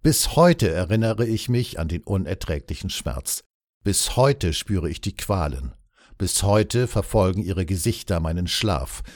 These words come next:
ein Schicksal, das unzählige Frauen weltweit teilen. Nein, ich würde nie einen Vergewaltiger verteidigen.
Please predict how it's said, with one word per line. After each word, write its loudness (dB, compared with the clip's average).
ein -4
Schicksal, 0
das -2
unzählige 0
Frauen 0
weltweit -2
teilen. -6
Nein, 0
ich -4
würde 4
nie 4
einen -2
Vergewaltiger 0
verteidigen. -4